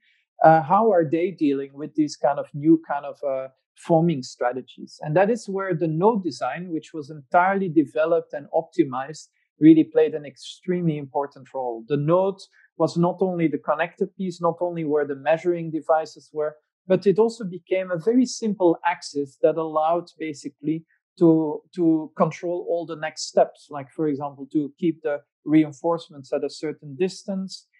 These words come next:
And so you see from the top here that actually these nodes appear roughly at forty by forty centimeters. So this funky geometry is for the worker on site is reduced to something extremely simple and manageable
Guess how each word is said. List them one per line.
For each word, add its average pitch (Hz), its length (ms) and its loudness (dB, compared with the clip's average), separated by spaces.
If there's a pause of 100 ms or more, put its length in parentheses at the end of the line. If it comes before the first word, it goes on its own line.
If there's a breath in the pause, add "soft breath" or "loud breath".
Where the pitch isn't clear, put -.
(200)
And 156 120 2
so 180 140 2
you 170 180 6
see 196 240 -6
from 170 280 -2
the 151 160 -6
top 226 180 -4
here 147 320 -6
that 147 140 -4
actually 156 480 0
these 165 360 0
nodes 175 440 4
appear 170 340 -2
roughly 170 480 2
at - 140 -8
forty 180 400 -6
by 151 220 0
forty 160 360 -6
centimeters. 170 840 -4 (300)
So 185 160 4
this 175 220 2
funky 247 400 2
geometry 170 720 -2 (300)
is 180 180 0
for 240 320 2
the 202 80 4
worker 175 600 2
on 165 180 -2
site 160 500 -4 (120)
is 170 240 4
reduced 185 540 -2
to 160 80 -6
something 165 460 0
extremely 180 580 -2
simple 165 440 -6
and 139 160 -6
manageable 143 720 -10